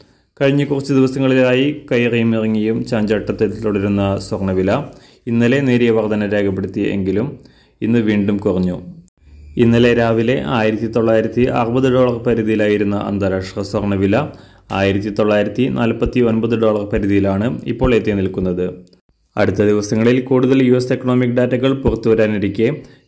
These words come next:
യു എസ് ഡോളർ മൂല്യം ഉയർന്നതും യു എസ് ട്രഷറി ബോണ്ട് വരുമാനം വർദ്ധിച്ചതും നിക്ഷേപകർ സ്വർണം ഉപേക്ഷിച്ച് മറ്റ് നിക്ഷേപങ്ങളിലേക്ക് തിരിയാൻ കാരണമായി. യു എസ് ഡോളർ മൂല്യം ഉയർന്നതോടെ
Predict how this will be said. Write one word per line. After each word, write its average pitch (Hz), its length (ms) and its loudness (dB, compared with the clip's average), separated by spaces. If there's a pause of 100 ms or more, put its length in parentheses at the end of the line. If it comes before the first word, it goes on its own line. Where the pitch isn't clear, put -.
യു 107 120 4
എസ് - 200 -8
ഡോളർ 110 200 2 (100)
മൂല്യം 110 300 2
ഉയർന്നതും 110 460 0 (300)
യു 120 60 4 (100)
എസ് 127 180 -6
ട്രഷറി 135 440 0
ബോണ്ട് 117 300 2
വരുമാനം 110 420 2
വർദ്ധിച്ചതും 98 540 -2 (480)
നിക്ഷേപകർ 127 640 0
സ്വർണം 123 340 0
ഉപേക്ഷിച്ച് 120 460 0 (140)
മറ്റ് 110 240 -2
നിക്ഷേപങ്ങളിലേക്ക് 107 840 0
തിരിയാൻ 104 280 0 (100)
കാരണമായി. 98 540 0 (560)
യു 101 140 2
എസ് 101 160 -8
ഡോളർ 101 200 2 (120)
മൂല്യം 104 260 2
ഉയർന്നതോടെ 104 520 0